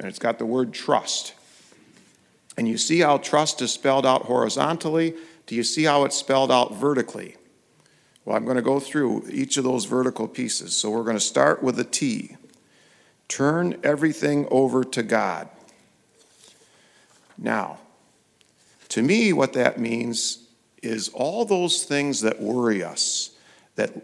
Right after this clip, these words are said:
keep us awake in the middle of the night, concerns about our health, our job, our kids, our parents, our country, our world,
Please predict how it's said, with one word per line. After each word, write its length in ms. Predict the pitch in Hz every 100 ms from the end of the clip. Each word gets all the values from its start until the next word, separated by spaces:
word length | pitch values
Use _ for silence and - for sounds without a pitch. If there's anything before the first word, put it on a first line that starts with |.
| - _ _ _
keep 240 | - 170
us 200 | 160 143
awake 480 | 120 110 131 113 -
in 100 | 107
the 60 | 107
middle 260 | 110 135 131
of 60 |
the 100 | 117
night, 480 | 110 101 92 - -
concerns 680 | - 101 - 143 151 156 139
about 260 | 107 104 98
our 160 | 95
health, 540 | 90 139 151 151 - -
our 160 | 92 90
job, 580 | 87 127 139 143 139 98
our 160 | 90
kids, 600 | - - 147 147 143 -
our 180 | - 92
parents, 720 | - 135 147 147 147 - - -
our 160 | 92
country, 720 | 90 - 143 - 147 143 139 135
our 180 | 101 92
world, 640 | 95 123 139 139 139 -